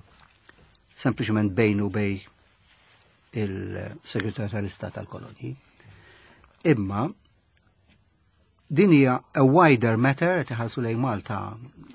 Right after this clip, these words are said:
eh, b'mod iktar wiesa', b'mod ħafna iktar wiesa', u allura di se ssir dik li huma iqisu bħala interdepartmental, mela għandek numru ta' dipartimenti tal-Istat li huma involuti fil-kustjoni,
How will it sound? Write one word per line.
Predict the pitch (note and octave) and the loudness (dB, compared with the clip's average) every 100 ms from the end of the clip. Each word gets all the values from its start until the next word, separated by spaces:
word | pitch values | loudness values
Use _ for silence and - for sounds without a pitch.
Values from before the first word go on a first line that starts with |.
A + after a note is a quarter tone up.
| - | -18
eh, | - - - | -16 -16 -18
b'mod | G2+ B2 A2 | -6 -6 -4
iktar | - A#2+ A2 A2 E3 _ | -6 -6 -4 -6 -10 _
wiesa', | D#3 B2 D#3+ D#3+ G3+ | -4 0 0 0 -4
b'mod | G#3 A#2+ G#2 - | -2 -4 -6 -10
ħafna | A#2+ - A2+ C3+ | -14 -10 -10 -10
iktar | - A#2 B2 | -10 -8 -4
wiesa', | E3 D#3+ G#3 - - - - - | -4 -6 -12 -16 -20 -20 -10 0
u | G3 | 4
allura | D3 D#3 D#3 D#3 E3 _ - | 4 4 2 0 -4 _ -6
di | D3+ | -6
se | F3 D#3 | -4 -6
ssir | - C#3 C3+ C#3 - | -4 -4 -4 -8 -16
dik | C#3 C#3+ - | -8 -8 -4
li | A#2+ A2+ - _ _ _ _ | -4 -4 -10 _ _ _ _
huma | D3 C3 B2 C3 - | -2 0 0 -4 -4
iqisu | E3+ A#2+ C3 | -4 -4 -6
bħala | - A#2+ A#2 - | -6 -6 -6 -4
interdepartmental, | C3+ A2+ B2+ A2+ A2 A2 G#2 A#2 A#2 F#2+ G2+ | -4 -2 -6 -4 -4 -4 -2 -2 -2 -4 -10
mela | G#2+ A2+ A2 | -12 -8 -8
għandek | G#2+ - | -10 -6
numru | D#3+ B2+ | -4 -4
ta' | A#2+ C#3 | -6 -10
dipartimenti | C3+ C#3 B2+ A#2 C#3+ C#3 E3+ | -6 -8 -8 -8 -8 -10 -10
tal-Istat | A#2 A2+ - B2+ E3+ - _ _ _ _ _ _ | -10 -10 -6 -6 -6 -10 _ _ _ _ _ _
li | B2 C3+ | -4 -2
huma | D3 C3 | -2 -2
involuti | D#3+ D3 B2+ B2 D#3+ G3+ | 0 0 0 0 -2 -6
fil-kustjoni, | D#3+ A#2+ B2+ - D3 C#3+ G3+ | -8 -10 -10 -6 -4 -2 -4